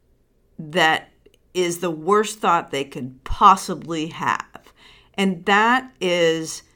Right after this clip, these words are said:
really whatever is personal to you. What is the worst thing that you could possibly think of?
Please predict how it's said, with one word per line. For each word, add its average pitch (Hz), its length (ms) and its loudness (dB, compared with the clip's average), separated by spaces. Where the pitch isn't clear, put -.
really 214 560 2
whatever 160 480 -2
is 139 140 -4
personal 147 720 -6
to - 120 -12
you. 151 320 -4
What 214 240 2
is 214 200 4
the 165 140 -2
worst 190 680 0
thing 175 280 -4
that 135 160 -4
you 208 400 -4
could 135 380 -10
possibly 190 760 0
think 139 400 -8
of? 120 320 -6